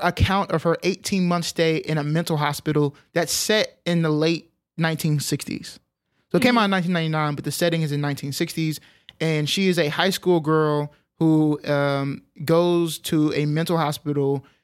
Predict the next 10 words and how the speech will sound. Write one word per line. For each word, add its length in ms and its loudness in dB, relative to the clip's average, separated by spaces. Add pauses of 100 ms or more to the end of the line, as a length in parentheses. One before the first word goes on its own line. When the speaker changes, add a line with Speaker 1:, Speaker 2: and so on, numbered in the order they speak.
(120)
Speaker 1:
for 240 -4
eighteen 680 -2 (140)
months. 640 -6 (160)
Inside 560 2
that 120 -2
hospital, 460 -4
she 180 -6
meets 300 -6
different 300 -8
peoples, 400 -10